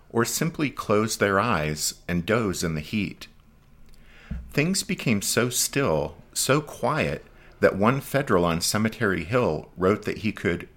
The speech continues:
quote, "distinctly hear the hum of honeybees working."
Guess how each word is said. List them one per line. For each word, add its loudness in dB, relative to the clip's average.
quote, -2
"distinctly -2
hear -2
the -2
hum 0
of 0
honeybees -4
working." -4